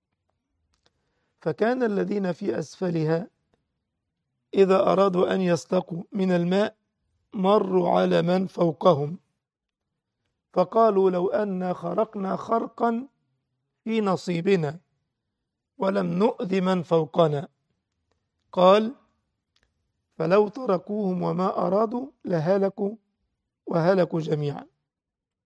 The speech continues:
ولو أخذوا على أيديهم لنجوا ونجوا جميعًا"، أو كما أخبر النبي عليه الصلاة وأزكى التسليم.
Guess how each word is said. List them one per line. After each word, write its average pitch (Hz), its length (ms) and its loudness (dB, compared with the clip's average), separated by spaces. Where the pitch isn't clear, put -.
ولو 185 340 2
أخذوا 170 440 0
على 180 340 2
أيديهم 202 800 -4
لنجوا 175 720 -2
ونجوا 165 680 -2
جميعًا"، 180 720 -2
أو 156 120 0
كما 170 380 0
أخبر 156 360 -4
النبي 165 600 -4
عليه 165 400 0
الصلاة 165 560 -2
وأزكى - 400 -4
التسليم. 165 520 -10